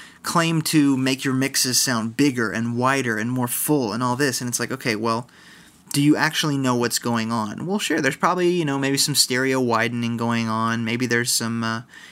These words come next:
E Q and, like, some harmonic, uh, stuff going on, maybe in the lows and the highs, like, some,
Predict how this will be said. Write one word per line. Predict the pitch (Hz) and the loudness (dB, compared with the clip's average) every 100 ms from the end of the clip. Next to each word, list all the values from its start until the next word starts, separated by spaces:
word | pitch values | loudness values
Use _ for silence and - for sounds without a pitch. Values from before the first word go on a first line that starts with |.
| - - | -20 -2
E | 131 | -2
Q | - 131 127 127 | 0 0 2 2
and, | 123 | 2
like, | 123 120 | 0 0
some | 139 123 | -2 0
harmonic, | 127 120 117 117 120 - | 0 0 0 0 -2 -2
uh, | 117 117 117 - - - | 0 0 -4 -8 -14 -4
stuff | - - 123 | -2 0 -2
going | - 123 | -2 -2
on, | 120 123 | -2 -2
maybe | 117 127 | -2 -2
in | 127 | -2
the | |
lows | 123 120 131 131 | 0 0 0 -2
and | 127 | -4
the | |
highs, | 123 123 117 117 | -4 -2 -2 -2
like, | 127 123 | -2 -2
some, | - 127 | -2 -2